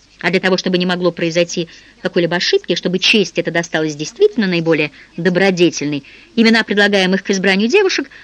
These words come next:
провозглашались сначала с церковной паперти, где каждый мог высказать о них свое мнение и даже предложить имя, на его взгляд, еще более достойный. Как только выбор был сделан, избранницу при звуках музыки вели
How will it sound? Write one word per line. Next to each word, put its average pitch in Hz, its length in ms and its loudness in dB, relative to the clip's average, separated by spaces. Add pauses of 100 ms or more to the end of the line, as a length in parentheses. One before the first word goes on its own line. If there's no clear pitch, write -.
(160)
провозглашались 277 640 2
сначала 214 480 2 (420)
с - 80 -10
церковной 381 420 0
паперти, 196 580 -2 (440)
где 190 200 2
каждый 302 360 4
мог 185 260 2 (200)
высказать 214 600 2
о 196 60 2
них 180 160 -2
свое 214 200 2
мнение 349 320 2
и 202 40 2
даже 349 240 2 (400)
предложить 202 520 2
имя, 415 300 4
на 214 80 4
его 165 180 2
взгляд, 156 460 -2
еще 165 360 -2
более 240 340 2
достойный. 131 640 -8 (960)
Как - 180 -8
только 156 200 -4
выбор 139 240 -4
был 123 140 -8
сделан, 277 480 -4 (540)
избранницу 160 680 -2
при 160 160 -4
звуках 147 340 -8
музыки 139 340 -8
вели 135 280 -4